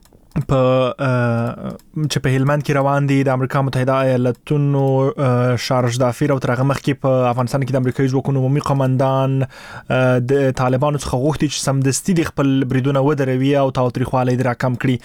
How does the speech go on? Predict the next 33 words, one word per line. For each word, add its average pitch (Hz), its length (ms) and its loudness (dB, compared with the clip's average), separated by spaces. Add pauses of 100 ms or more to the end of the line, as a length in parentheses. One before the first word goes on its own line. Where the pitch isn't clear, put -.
(300)
نن 175 280 2
د 160 60 0
امریکا 143 420 0
د 143 80 0
سفارت 135 340 -2
شارژ 127 340 -2
دافیر 131 280 0
راس 135 260 -2
ویلسن 143 380 0 (380)
د 139 160 2
جنرال 135 360 2
میلر 151 320 2
له 131 160 0
هغه 131 120 0
دریځه 131 300 0
ملاتړ 131 340 0
وکړ 170 180 0
چې 156 160 -4
له 143 120 2
طالبانو 135 600 0
یې 131 120 -2
غوښتي 143 220 0
وو 135 120 2
تاوتریخوالی، 131 720 0
اه، 127 360 -2 (140)
کم 135 240 0
کړي. 131 280 0 (760)
اخوا، 147 680 0 (100)
په 143 60 -6
کابل 143 300 0
کې 147 160 -4
د 139 60 2
اروپایي 139 680 2